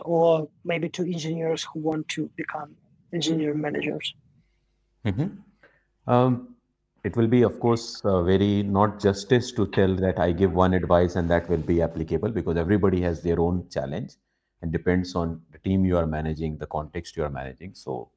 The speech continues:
Speaker 2: any of the statement I would say may not be universal, but I can just share my experience. What
Speaker 1: Mm-hmm.
Speaker 2: helped me, I mean, just consider my background. Okay, I knew coding. I'm a physicist at the end, right? So I knew coding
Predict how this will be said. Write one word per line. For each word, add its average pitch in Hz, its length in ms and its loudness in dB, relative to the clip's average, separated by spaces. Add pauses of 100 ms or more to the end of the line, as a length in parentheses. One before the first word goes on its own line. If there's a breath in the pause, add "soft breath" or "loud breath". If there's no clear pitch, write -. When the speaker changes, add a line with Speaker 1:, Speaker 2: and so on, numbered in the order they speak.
(260)
Speaker 2:
any 80 200 0
of 80 140 0
the 78 100 0
statement 76 480 -4
I 71 120 0
would 71 240 -6
say 73 300 -4 (360 soft breath)
may 78 160 0
not 76 260 -2
be 78 60 -4
universal, 80 680 2 (260)
but 71 320 -6
I 78 100 -2
can 78 160 -4
just 85 160 -6
share 82 180 2
my 76 200 0
experience. 73 580 -6 (460)
What 104 180 4
Speaker 1:
Mm-hmm. - 100 -4
Speaker 2:
helped 143 320 4
me, 107 420 -2 (480)
I 87 40 -4
mean, 90 160 0
just 101 240 0
consider 98 380 0
my 82 240 0
background. 120 540 0 (120)
Okay, 85 320 -2
I 82 140 0
knew 110 220 4
coding. 80 520 0 (140)
I'm 78 180 -4
a 78 60 -4
physicist - 520 -4
at 64 200 -8
the 71 80 -4
end, 65 200 -4
right? 64 220 -6
So 67 180 -6
I 73 120 -2
knew 90 200 0
coding 98 580 0